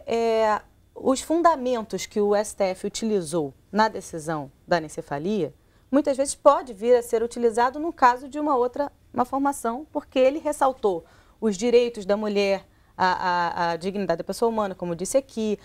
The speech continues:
a saúde, essa é uma gra-, reconheceu que essa era uma gravidez de risco, que apresentava risco à saúde da mulher, reconheceu que o, o próprio conceito do Ministério da Saúde é o de saúde física, mas também mental.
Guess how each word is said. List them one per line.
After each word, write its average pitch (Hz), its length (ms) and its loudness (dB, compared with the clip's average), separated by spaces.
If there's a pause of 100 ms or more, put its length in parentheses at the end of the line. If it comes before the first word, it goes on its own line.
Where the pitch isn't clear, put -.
(140)
a 220 120 6
saúde, 233 800 -2 (160)
essa 202 180 2
é 208 40 -8
uma 202 80 -4
gra-, 196 200 0
reconheceu 220 520 -2
que - 100 -4
essa 190 180 -2
era 196 60 -4
uma 196 80 -4
gravidez 180 440 -4
de 233 120 0
risco, 220 720 -2 (200)
que - 60 -4
apresentava 196 440 -2
risco 190 260 -12
à 185 40 2
saúde 180 340 -4
da 190 80 0
mulher, 196 640 0 (200)
reconheceu 214 760 0 (300)
que 202 260 -2 (160)
o, - 240 -6
o 196 40 -4
próprio 220 340 2
conceito 202 380 -8
do 202 80 -6
Ministério 190 340 0
da 190 100 -2
Saúde 185 580 -4
é 196 120 4
o 202 60 -2
de 196 100 -12
saúde 190 540 -4 (120)
física, 202 460 -4
mas 196 160 -6
também 208 340 -2
mental. 196 680 2